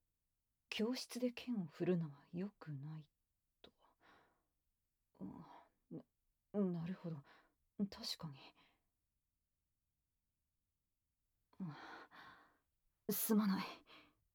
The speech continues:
私としたことが、頭に血が上ってしまったようだ。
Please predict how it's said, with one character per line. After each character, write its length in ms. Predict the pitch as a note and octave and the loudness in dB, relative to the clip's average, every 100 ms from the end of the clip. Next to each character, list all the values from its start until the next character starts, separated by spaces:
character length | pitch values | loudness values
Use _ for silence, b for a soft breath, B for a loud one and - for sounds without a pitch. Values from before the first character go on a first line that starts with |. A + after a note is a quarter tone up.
| _ - | _ 6
私 380 | F3+ E3+ F#3+ | 8 8 2
と 100 | - | 2
し 80 | F#3+ | 0
た 100 | - | 0
こ 140 | F3 F3+ | -2 0
と 100 | E3+ | 0
が、 160 | D3 - - _ _ _ _ | 0 -6 -18 _ _ _ _
頭 360 | G3+ G3+ B3 B3+ | 6 8 8 8
に 140 | F#3 | 6
血 160 | - E3+ | 4 4
が 100 | F3 | 6
上 220 | E3 F3+ | 6 4
っ 20 | |
て 140 | - | 0
し 120 | F#3+ F#3+ | 2 2
ま 60 | |
っ 60 | F#3 | 2
た 120 | - | 0
よ 100 | F#3 | 0
う 40 | E3+ | -2
だ。 260 | D#3 - | -4 -10